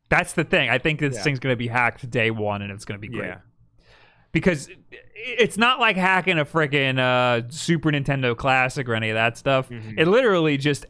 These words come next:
Speaker 1: adds one menu option that says roms, and it's
Speaker 2: Right.
Speaker 1: a-, at least that's how it worked on the Mega S G,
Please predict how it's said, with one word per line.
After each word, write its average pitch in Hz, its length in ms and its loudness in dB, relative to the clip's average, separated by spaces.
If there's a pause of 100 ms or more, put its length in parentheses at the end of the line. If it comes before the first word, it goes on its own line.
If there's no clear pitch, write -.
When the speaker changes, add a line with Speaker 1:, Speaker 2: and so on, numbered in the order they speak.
Speaker 1:
adds 147 480 2 (240)
one 147 480 2
menu 139 340 2
option 123 380 0
that 113 100 -4
says 113 160 -8
roms, 104 380 -10 (140)
and - 180 -6
it's 113 200 -8
Speaker 2:
Right. 98 160 -12 (200)
Speaker 1:
a-, 156 180 2
at 160 80 2
least 160 180 0
that's 139 220 0
how 135 120 2
it 123 60 -2
worked 120 260 -2
on 120 60 -4
the 113 60 -8
Mega 110 280 -4
S 113 160 -8
G, 104 260 -14